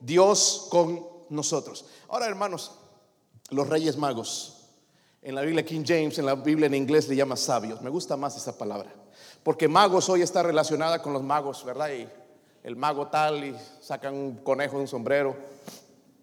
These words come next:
Pero el, el, el, el término mago, si entiendo, estaba referido a los inteligentes de Babilonia. ¿Ok? E-, entiendo el, el, el, el, el, el término, pero me gusta más sabios,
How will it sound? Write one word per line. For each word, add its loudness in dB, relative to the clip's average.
Pero 4
el, 2
el, 0
el, 6
el 0
término 6
mago, 6
si 0
entiendo, 2
estaba 2
referido 0
a 4
los -4
inteligentes -2
de -2
Babilonia. 0
¿Ok? -10
E-, -2
entiendo 6
el, 6
el, 4
el, 6
el, 4
el, 2
el 2
término, 4
pero 4
me 2
gusta 0
más 0
sabios, 0